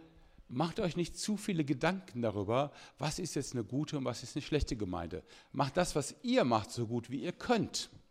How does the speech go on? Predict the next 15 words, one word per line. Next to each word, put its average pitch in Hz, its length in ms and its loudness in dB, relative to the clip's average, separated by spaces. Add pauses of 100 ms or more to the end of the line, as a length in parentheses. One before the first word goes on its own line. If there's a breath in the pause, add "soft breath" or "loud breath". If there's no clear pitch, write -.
(540 soft breath)
Gebt - 180 4
alles, 196 460 6
ja. 127 300 4 (800 loud breath)
Setzt 151 260 6
alle 214 200 6
eure 190 140 6
Liebe 180 300 6
und 151 80 4
Leidenschaft 165 540 2
da 123 60 6
rein, 98 220 0
dass 117 160 -2
es 165 120 -6
gut 190 300 -2
wird. 185 440 4